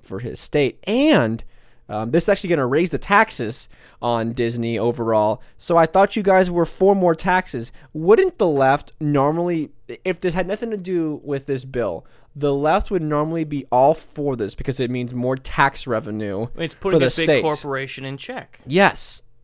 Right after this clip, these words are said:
Speaker 1: So, uh, you guys are not consistent on this whole, this whole holding the, you know, I have not seen one Robert Reich tw-, tweet about how much more this will bring into the state of Florida as far as taxes, but,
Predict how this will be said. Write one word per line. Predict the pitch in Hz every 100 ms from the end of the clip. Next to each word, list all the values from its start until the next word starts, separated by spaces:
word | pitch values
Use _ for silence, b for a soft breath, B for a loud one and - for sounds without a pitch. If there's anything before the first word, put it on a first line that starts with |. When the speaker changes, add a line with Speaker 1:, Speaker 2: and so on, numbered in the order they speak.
| _ _
Speaker 1:
So, | - 190 175 160 135 120
uh, | 135 135
you | 160 175
guys | 196 220 214 180
are | 139
not | 135 160 -
consistent | - 139 - 190 - 127
on | 127 123
this | 117
whole, | - 143 135 120 b b b
this | 143 -
whole | 147 135
holding | - 170 165 156 143
the, | 131 127 117 b b
you | 143
know, | 139
I | 143
have | 170
not | 180 175
seen | - 151 135
one | 143 196 240
Robert | 165 165 165
Reich | 131 156 -
tw-, | - 135
tweet | - 127 117
about | 113 117 110
how | - 139
much | 139 135
more | 139 131
this | 127
will | 135
bring | 127 123 120
into | 120 117
the | 113
state | - 110
of | 90
Florida | - 139 127 98
as | -
far | 113
as | 107
taxes, | - 127 120 - 82 117
but, | 107 87